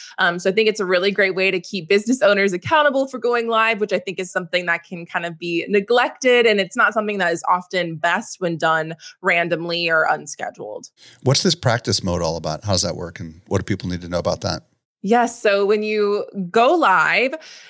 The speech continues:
Speaker 1: you now have the option to either go live publicly,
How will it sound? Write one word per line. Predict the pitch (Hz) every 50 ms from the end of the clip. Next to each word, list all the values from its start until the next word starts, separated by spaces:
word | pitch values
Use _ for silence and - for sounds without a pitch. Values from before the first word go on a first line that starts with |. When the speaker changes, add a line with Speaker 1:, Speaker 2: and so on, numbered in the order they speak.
| -
Speaker 1:
you | - 233 240
now | 226 233 214 233 269 311
have | 320 359 349 349
the | 403 302 -
option | - 196 196 196 - - 214 214
to | 220 -
either | - 175 170 165 165
go | 170 - 247 269
live | 285 277 262 254 254 254 254
publicly, | - 269 240 190 220 233 226 233 233 226 214 214 214 202